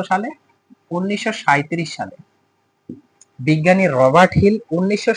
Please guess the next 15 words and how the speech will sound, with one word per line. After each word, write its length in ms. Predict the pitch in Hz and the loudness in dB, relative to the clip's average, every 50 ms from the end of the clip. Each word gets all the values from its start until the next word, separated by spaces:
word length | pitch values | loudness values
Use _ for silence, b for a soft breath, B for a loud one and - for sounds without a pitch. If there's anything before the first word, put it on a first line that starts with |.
| - - | -2 0
সাঁইত্রিশ 480 | 165 139 139 143 - - 190 220 202 - - | 0 0 0 0 -2 -2 -2 -2 -2 -2 0
সালে 220 | 175 151 139 117 98 - _ _ _ _ _ _ _ _ - - _ _ _ - 180 185 | 0 2 2 0 -4 -8 _ _ _ _ _ _ _ _ -20 -20 _ _ _ -6 -4 -2
এই 80 | 196 214 208 170 139 107 | 0 0 -2 -2 -4 -2
ঘটনাটা 500 | 113 135 147 175 175 175 175 170 165 185 175 - 147 | -2 0 0 0 0 0 0 0 -2 -4 -6 -4 -2
পর্যবেক্ষণ 600 | 139 139 143 147 160 156 160 156 - - 175 165 147 - | -2 -2 -2 -2 -4 -4 -6 -6 -4 -4 -4 -4 -2 -2
করলেন 280 | 147 143 143 151 147 147 143 | -2 0 0 0 -2 -2 -2
বা 60 | 143 131 127 127 | -2 -2 0 0
লক্ষ্য 340 | 131 139 - - - - 180 165 - _ 147 | 0 0 -2 -4 -6 -8 -8 -8 -6 _ -2
করলেন। 380 | 143 151 151 156 147 131 104 92 - _ _ _ _ _ _ _ _ _ _ _ _ _ _ | 0 2 2 2 2 2 0 -2 -8 _ _ _ _ _ _ _ _ _ _ _ _ _ _
তিনি 160 | 156 156 170 160 143 | -2 0 0 2 2
দেখলেন 300 | 147 139 139 156 160 165 175 170 | 0 0 2 2 0 0 2 0
যে 80 | 196 220 277 - - _ _ _ - - - _ _ _ _ - - _ _ _ _ _ _ _ _ _ | 0 -2 -2 -4 -10 _ _ _ -20 -20 -20 _ _ _ _ -20 -20 _ _ _ _ _ _ _ _ _
সক্রিয় 500 | - - 170 160 156 - - 196 202 208 208 208 | -6 -2 0 0 0 -2 -2 0 0 0 0 -2
ক্লোরোফিল 540 | - 165 147 160 170 175 160 - - 208 233 254 262 - _ _ _ _ _ _ _ _ _ _ _ _ _ _ _ _ _ _ _ _ | -4 -2 2 6 6 6 4 4 2 2 2 0 -4 -10 _ _ _ _ _ _ _ _ _ _ _ _ _ _ _ _ _ _ _ _
বা 40 | - | -8